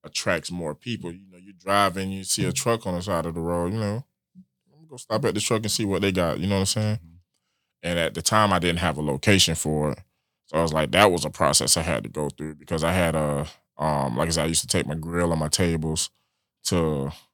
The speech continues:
Speaker 1: the Inlet Liquor Store. I used to serve right there by the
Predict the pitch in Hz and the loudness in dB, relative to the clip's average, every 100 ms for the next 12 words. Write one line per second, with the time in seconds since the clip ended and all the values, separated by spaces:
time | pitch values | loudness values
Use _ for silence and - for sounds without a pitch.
0 | _ - 87 90 82 82 95 87 - 65 | _ -4 0 2 2 0 0 0 0 -2
1 | 57 - _ _ _ _ 85 87 85 - | -6 -10 _ _ _ _ -4 -2 0 2
2 | 87 85 82 85 82 73 65 | 2 2 2 2 0 -2 -2